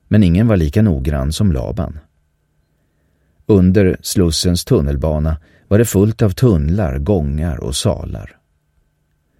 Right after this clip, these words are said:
Han skrev massor av inlägg om vad han hittade där. Hur han tog sig fram genom trånga gångar, fuktiga och kalla bergrum.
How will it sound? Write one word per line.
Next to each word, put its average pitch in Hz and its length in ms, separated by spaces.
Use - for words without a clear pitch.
Han 120 140
skrev 110 380
massor 123 440
av 80 100
inlägg 80 580
om 95 220
vad 82 160
han 76 120
hittade 92 440
där. - 360
Hur 82 120
han 87 140
tog 80 240
sig 90 140
fram 85 360
genom 69 300
trånga 76 520
gångar, 69 520
fuktiga 87 680
och 92 100
kalla 64 400
bergrum. 65 640